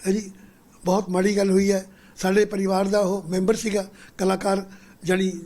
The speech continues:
ਅਸੀਂ ਜਿਹੜੇ, ਜਿਹੜੇ ਸੰਗੀਤਕ ਪਰਿਵਾਰ ਹੈ ਸਾਡਾ, ਉਹ ਮੈਂਬਰ ਸੀਗਾ। ਜੋ, ਜੋ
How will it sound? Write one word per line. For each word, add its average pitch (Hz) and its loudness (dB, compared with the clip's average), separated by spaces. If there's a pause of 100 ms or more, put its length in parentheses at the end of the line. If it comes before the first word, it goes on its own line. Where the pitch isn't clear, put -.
(120)
ਅਸੀਂ 190 -2
ਜਿਹੜੇ, 190 2
ਜਿਹੜੇ 185 2 (180)
ਸੰਗੀਤਕ 208 -2
ਪਰਿਵਾਰ 185 0
ਹੈ 175 -2 (220)
ਸਾਡਾ, 185 0
ਉਹ 190 2
ਮੈਂਬਰ 175 2
ਸੀਗਾ। 180 -2 (360)
ਜੋ, 196 0 (720)
ਜੋ 262 2